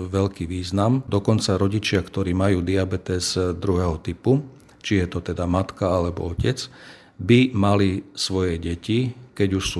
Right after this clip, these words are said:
v dospelosti, upozorniť, že ja vlastne mám cukrovku a dávaj si pozor, e, správne, e, sa stravuj, maj primeranú pohybovú aktivitu, e, dávaj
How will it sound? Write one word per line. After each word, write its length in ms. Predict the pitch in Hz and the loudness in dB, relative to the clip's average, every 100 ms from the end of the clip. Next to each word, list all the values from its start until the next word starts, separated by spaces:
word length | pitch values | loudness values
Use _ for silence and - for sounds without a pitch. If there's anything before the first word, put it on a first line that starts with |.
| 82 | -4
v 80 | |
dospelosti, 600 | 95 - 98 92 90 - - | -4 -2 -2 -2 -2 -6 -2
upozorniť, 760 | 104 98 101 101 95 104 117 117 - - - 95 | -2 2 4 4 2 2 2 0 -12 -20 -8 -4
že 320 | 90 92 - - - - | 0 0 -2 -12 -16 -6
ja 320 | 92 98 92 | 2 4 2
vlastne 480 | - 92 95 - 95 | 0 -2 -2 -2 -4
mám 240 | 92 87 | -2 -2
cukrovku 640 | 85 92 - 98 92 95 92 | -4 -6 -4 -4 -2 -4 -2
a 160 | 90 | -2
dávaj 400 | 87 95 95 90 | 0 2 2 0
si 160 | - - | -2 -6
pozor, 400 | - 92 107 107 | -6 0 2 2
e, 60 | 107 - - - - - - 101 95 87 | -2 -12 -20 -20 -20 -20 -12 -4 -2 0
správne, 720 | - - 98 98 95 92 92 87 | -2 0 2 4 2 0 0 -2
e, 40 | - _ _ 90 87 85 87 | -8 _ _ -6 -4 -4 -4
sa 420 | - - 92 85 - | -4 0 2 0 -4
stravuj, 800 | - 95 98 104 110 113 113 101 | -6 2 2 4 4 4 2 -4
maj 320 | 98 92 92 87 - - - | -4 -2 -2 -4 -10 -14 -2
primeranú 560 | 98 95 92 90 87 | 0 0 0 0 0
pohybovú 640 | 85 95 92 87 90 87 90 | -2 -2 -2 -2 -2 -2 -4
aktivitu, 640 | 98 - 101 104 - 104 | -4 -4 -2 -2 -2 -2
e, 40 | 98 - - - - _ 92 92 90 87 | -4 -10 -20 -20 -20 _ -2 0 0 0
dávaj 420 | 101 101 95 | 2 4 4